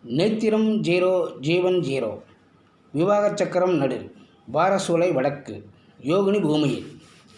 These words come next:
பிரதமை திதி சூனிய ராசிகள் துலாம், மகரமாகும். இன்று கன்னி ராசிக்காரர்களுக்கு சந்திராஷ்டம தினமாகும். அஸ்வினி நட்சத்திரம், மக நட்சத்திரம், மூல நட்சத்திரம், இந்த மூன்று நட்சத்திரங்களில் பிறந்தவர்களுக்கு இன்று திடீர் பணவரவுகள் உண்டாகும்.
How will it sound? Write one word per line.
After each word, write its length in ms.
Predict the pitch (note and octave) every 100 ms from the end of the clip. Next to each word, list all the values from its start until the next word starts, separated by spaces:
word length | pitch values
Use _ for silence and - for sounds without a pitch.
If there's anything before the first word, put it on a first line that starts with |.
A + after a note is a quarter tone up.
| - - - - -
பிரதமை 360 | E3+ G3+ A3 G#3+
திதி 300 | G#3+ G3+ G3
சூனிய 340 | F#3+ F#3 F#3+
ராசிகள் 480 | D#3+ D3+ D3+ D3+ F#3 F#3 F3+ - - _ _
துலாம், 420 | E3+ F3 F#3 F3+
மகரமாகும். 640 | C#3+ D#3+ D3+ B2 G2 E2 - - _ _ _ _ _ _ _ -
இன்று 260 | F3 G3 F#3
கன்னி 240 | E3+ G#3+
ராசிக்காரர்களுக்கு 840 | G#3 F#3 F3 E3 D#3 D3 C#3+ C#3 D3
சந்திராஷ்டம 500 | D3 D#3+ F#3 - D3 A#2+
தினமாகும். 400 | A2 G2 G2 - _ _ _ _ _ _ _ _ _ _ _ _ _ _ -
அஸ்வினி 360 | D3 A#3+ A#3+ A3+
நட்சத்திரம், 500 | G#3 G3+ D#3+ F3+ G#3
மக 180 | G3+ E3
நட்சத்திரம், 520 | G#3 F3 E3+ E3 F#3+
மூல 160 | D#3 F3+
நட்சத்திரம், 500 | F3+ D#3 C#3+ - A#2+ A2
இந்த 180 | D3 E3 D3
மூன்று 220 | D#3 F#3+
நட்சத்திரங்களில் 680 | E3+ E3+ A3 G#3+ F3+ E3 D3+
பிறந்தவர்களுக்கு 680 | D3+ E3 F3 D3 C#3 C3 G#3
இன்று 240 | F3 D3
திடீர் 300 | C3 D#3 F#3+
பணவரவுகள் 560 | D3 E3 F3 D3+ C3+ D#3
உண்டாகும். 400 | A#2 F#2 F#2+ -